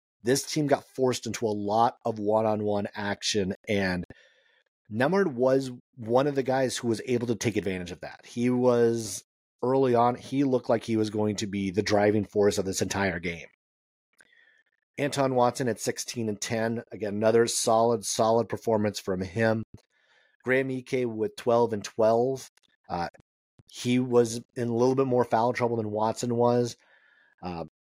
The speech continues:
in this one, and he, so he did have to be taken out a couple of times, and obviously that did not work out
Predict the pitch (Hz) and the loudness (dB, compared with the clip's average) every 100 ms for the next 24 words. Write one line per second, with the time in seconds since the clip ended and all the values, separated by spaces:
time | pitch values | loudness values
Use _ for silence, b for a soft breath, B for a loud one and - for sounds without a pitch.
0 | _ _ _ 131 117 113 113 - 117 113 | _ _ _ -2 0 2 2 2 2 2
1 | 110 98 101 95 - 104 95 87 110 117 | 2 -4 -8 -12 -6 -6 -6 -2 2 2
2 | 131 - 117 113 117 113 110 120 117 110 | 0 -4 -2 -2 -2 -2 0 0 2 2
3 | 110 110 117 107 110 117 107 107 101 90 | 0 0 -2 0 -2 0 0 0 -4 -6
4 | 95 95 90 85 87 92 104 117 135 107 | -10 -10 -12 -10 -8 -2 0 0 2 2
5 | 101 98 85 | 2 0 -2